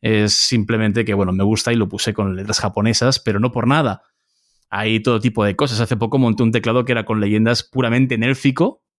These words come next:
del Señor de los Anillos, y buena suerte para entender lo que pone ahí, ¿no? Pues las blanks son lo mismo, añaden un factor extra de seguridad a tu teclado, porque, claro,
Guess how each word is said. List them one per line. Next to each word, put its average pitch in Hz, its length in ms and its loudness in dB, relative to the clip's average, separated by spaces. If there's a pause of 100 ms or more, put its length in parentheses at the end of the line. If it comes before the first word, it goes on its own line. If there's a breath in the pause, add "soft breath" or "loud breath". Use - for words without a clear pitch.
(100)
del 107 260 -4
Señor 104 280 0
de 117 60 2
los 113 160 0
Anillos, 113 420 2
y 113 40 -2
buena 110 200 0
suerte 113 340 0
para 117 140 -2
entender 101 240 0
lo 101 80 0
que 98 80 -4
pone 90 160 -4
ahí, 98 180 -4
¿no? 131 240 -2 (600)
Pues 117 160 -2
las 117 160 -2
blanks 170 240 0
son 247 140 0
lo 175 100 2
mismo, 127 500 0
añaden 131 300 2
un 165 80 4
factor 139 340 -2
extra 139 280 -2
de 127 100 2
seguridad 120 300 0
a - 20 -2
tu 127 100 0
teclado, 131 440 -2
porque, 110 280 -4
claro, 117 380 -4